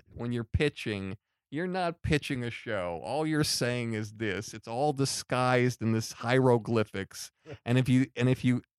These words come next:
untangle the web of what it means, you're looking at them and you're saying,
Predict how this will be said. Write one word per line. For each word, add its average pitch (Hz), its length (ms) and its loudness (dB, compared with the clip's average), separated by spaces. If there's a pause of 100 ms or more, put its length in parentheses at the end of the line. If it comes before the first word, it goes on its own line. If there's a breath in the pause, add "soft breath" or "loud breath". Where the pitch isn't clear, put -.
untangle 165 800 4
the 123 140 2
web 131 420 0
of 110 140 -4
what 127 220 2
it 113 120 -2
means, 127 600 2
you're 104 200 2
looking 127 400 0
at 123 120 -2
them 117 180 -2
and 110 80 -4
you're 104 140 -4
saying, 101 580 -2